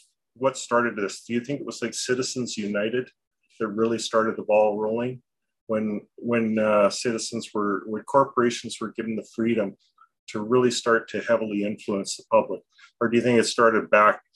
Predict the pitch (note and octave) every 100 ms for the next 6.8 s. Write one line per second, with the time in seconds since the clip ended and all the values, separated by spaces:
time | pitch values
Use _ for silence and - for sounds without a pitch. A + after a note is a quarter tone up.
0 | _ G#2 G#2+ G2 - G2+ - G#2+ G#2 G#2
1 | G2+ - G#2+ G#2+ G#2+ G#2 G2 F2+ F#2+ G#2
2 | G2 G#2 G2 F#2 F#2 _ _ _ _ _
3 | - C3+ B2+ B2 A2 - G#2+ - C#3+ A#2
4 | A2 G#2 G2 G#2+ G#2 G2 G2 _ _ B2
5 | A2+ G#2 - G#2+ - A#2 A2+ - - G#2
6 | - G2 - A2 G#2 - G#2+